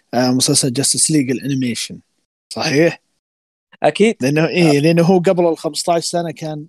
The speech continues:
Speaker 1: آه، يعرض مسلسل جاستس ليج الأنيميشن، وكان معطي حق، آه، لشخصيات اللانترنز، طبعًا بالإضافة إلى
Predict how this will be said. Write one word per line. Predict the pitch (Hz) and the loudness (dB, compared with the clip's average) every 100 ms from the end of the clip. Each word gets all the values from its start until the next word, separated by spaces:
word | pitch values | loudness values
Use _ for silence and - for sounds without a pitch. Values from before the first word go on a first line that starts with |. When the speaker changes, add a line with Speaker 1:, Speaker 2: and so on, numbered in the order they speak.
| - | -14
Speaker 1:
آه، | 143 139 135 127 123 117 _ | -12 -10 -10 -10 -10 -14 _
يعرض | 135 143 139 127 131 | -6 -4 -2 -4 -4
مسلسل | 127 127 139 135 | -2 0 0 0
جاستس | 131 135 135 185 | 0 0 0 2
ليج | 185 151 - _ _ _ _ 135 | 2 2 -6 _ _ _ _ -6
الأنيميشن، | 139 143 147 165 - 240 - _ _ _ _ _ _ | -4 -2 -2 -2 -2 -6 -10 _ _ _ _ _ _
وكان | 196 175 170 165 214 208 | 2 6 6 4 2 2
معطي | 208 202 185 | 2 0 -2
حق، | - 202 180 - - | 0 -2 -4 -14 -18
آه، | 151 147 147 | -12 -10 -10
لشخصيات | 139 160 170 165 156 | -12 -12 -8 -8 -8
اللانترنز، | 151 151 170 180 220 208 | -8 -8 -8 -6 -4 -4
طبعًا | - 220 170 | 0 2 2
بالإضافة | 185 180 170 175 165 165 | 2 2 4 2 2 0
إلى | 156 160 | -2 -2